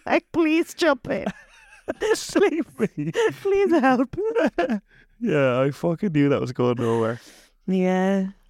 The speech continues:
Speaker 1: Good times. We're, yeah, we're
Speaker 2: Mad.
Speaker 1: watching Bake Off. Love it.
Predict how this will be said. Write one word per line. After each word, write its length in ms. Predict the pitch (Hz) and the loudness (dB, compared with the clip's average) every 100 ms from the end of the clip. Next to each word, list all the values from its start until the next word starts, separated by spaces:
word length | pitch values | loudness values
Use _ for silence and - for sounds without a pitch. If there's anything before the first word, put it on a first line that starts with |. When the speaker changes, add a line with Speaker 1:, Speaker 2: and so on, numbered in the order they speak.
| _ _ _ | _ _ _
Speaker 1:
Good 180 | 220 220 | -2 0
times. 540 | 202 208 208 170 170 - - _ | 0 0 0 -2 -6 -14 -20 _
We're, 200 | 208 214 | 0 0
yeah, 200 | 214 214 | 2 2
we're 60 | 180 | 2
Speaker 2:
Mad. 200 | 180 214 | 2 0
Speaker 1:
watching 240 | 214 220 | 0 -2
Bake 280 | 190 180 180 | 0 0 0
Off. 320 | 151 143 135 | -2 -4 -6
Love 240 | 156 156 151 | -2 -2 0
it. 320 | 147 - - | -4 -8 -14